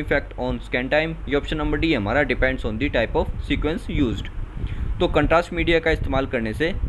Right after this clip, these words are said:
एमआरआई जो scan time है उस पर क्या असर पड़ता है वो आपको बताना है।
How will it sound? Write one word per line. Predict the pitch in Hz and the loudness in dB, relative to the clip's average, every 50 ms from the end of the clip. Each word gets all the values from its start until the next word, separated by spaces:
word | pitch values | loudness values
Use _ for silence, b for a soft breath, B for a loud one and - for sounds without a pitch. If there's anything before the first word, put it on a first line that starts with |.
| - - - - - | -4 -6 -6 -4 -2
एमआरआई | 123 135 139 139 143 156 160 | 0 2 4 4 4 4 4
जो | 151 156 160 | 2 0 -2
scan | 160 - - 131 139 147 | 0 0 0 0 2 4
time | 127 113 110 110 | 4 4 4 2
है | 117 127 | 2 0
उस | 135 - - | 0 0 2
पर | 156 160 | 0 0
क्या | 151 - 151 143 | 2 4 4 4
असर | 139 - 139 123 | 4 2 0 0
पड़ता | - 123 110 98 - 123 | 0 -2 -2 0 0 2
है | 139 | 4
वो | 143 135 | 4 4
आपको | 113 101 - - 180 | 4 2 2 0 2
बताना | 190 - - 107 104 101 101 110 | 2 2 2 0 0 0 0 2
है। | 127 151 214 | 2 0 0